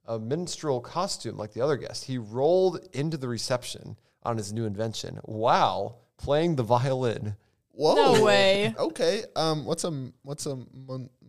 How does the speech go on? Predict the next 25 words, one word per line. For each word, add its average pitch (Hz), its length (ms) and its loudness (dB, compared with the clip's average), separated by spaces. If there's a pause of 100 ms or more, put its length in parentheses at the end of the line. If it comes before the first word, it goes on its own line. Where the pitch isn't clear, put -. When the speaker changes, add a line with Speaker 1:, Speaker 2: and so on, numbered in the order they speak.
(220)
Speaker 2:
mon-, 123 160 -20 (260)
minstrel 127 640 -10 (220)
<laughs> 330 200 -8
costume? - 880 4 (1300)
Speaker 1:
I 151 120 4
don't 175 200 8
know. 151 200 6
I 143 140 2
don't 165 100 0
know 170 120 4
exactly, 131 580 2
but 135 140 0
it's 123 100 -4
some 139 180 -2
sort 135 160 0
of 117 60 2
masquerade 113 600 -2
thing. 147 200 -2
So 120 100 -2
it's 117 120 -4
gotta 151 220 6
be 127 140 -2
some 127 240 -4
sort 117 180 -6
of 104 60 -8